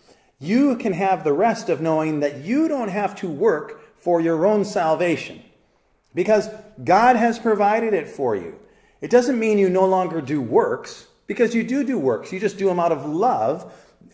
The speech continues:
for Christ, not out of some kind of desire to make it to heaven through your works. So you finally find rest from all your efforts to try and save yourself through your own works.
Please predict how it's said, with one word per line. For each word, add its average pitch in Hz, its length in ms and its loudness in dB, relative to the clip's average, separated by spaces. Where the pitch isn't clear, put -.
for 165 120 -2
Christ, 139 640 0
not 190 260 4
out 180 220 0
of 170 100 0
some 220 220 -2
kind 175 340 -2
of 117 220 0
desire 147 640 2
to 143 160 -8
make 180 280 0
it - 80 -8
to 147 80 -6
heaven 143 320 -2
through 233 300 -2
your 147 160 -2
works. 87 460 -12
So - 160 0
you 196 160 4
finally 240 600 -2
find 175 460 -6
rest 202 300 -2
from 160 200 -6
all 202 280 0
your 202 320 -2
efforts 170 440 -4
to - 100 -10
try 170 300 0
and 156 120 -2
save 208 320 2
yourself 156 500 -4
through 151 180 -2
your 143 200 -2
own 170 240 0
works. - 440 -6